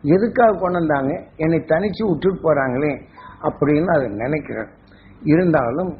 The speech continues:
தன்னுடைய பதியின் உணர்வை எண்ணி அந்த உயர்ந்த நிலைகள் மனங்கள் வர வேண்டும், அந்த அருள் சக்தி தான் பெற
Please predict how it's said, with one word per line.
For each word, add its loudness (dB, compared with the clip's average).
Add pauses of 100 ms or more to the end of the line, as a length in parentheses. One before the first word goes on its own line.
(540)
தன்னுடைய 2
பதியின் 0
உணர்வை 2 (120)
எண்ணி 0 (680)
அந்த 4
உயர்ந்த 2
நிலைகள் 2
மனங்கள் 0
வர -2
வேண்டும், -4 (500)
அந்த 2
அருள் 0
சக்தி -4
தான் 0
பெற 2